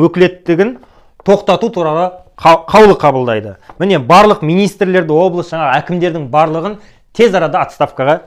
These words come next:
жібереміз. Барлық деңгейдегі әкімдердің міндеттерін уақытша атқарушыларды, мемлекет және ұлттық компаниялар басшыларын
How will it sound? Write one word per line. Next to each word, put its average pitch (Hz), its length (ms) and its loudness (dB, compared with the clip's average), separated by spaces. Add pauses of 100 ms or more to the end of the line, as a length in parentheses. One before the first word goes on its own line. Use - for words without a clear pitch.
жібереміз. 151 680 0 (580)
Барлық 226 320 4
деңгейдегі 202 560 2
әкімдердің 185 720 0
міндеттерін 175 720 -2 (420)
уақытша 185 560 2
атқарушыларды, 156 960 0
мемлекет 190 560 0
және 175 240 0
ұлттық 165 400 -2
компаниялар 180 480 0
басшыларын 160 560 0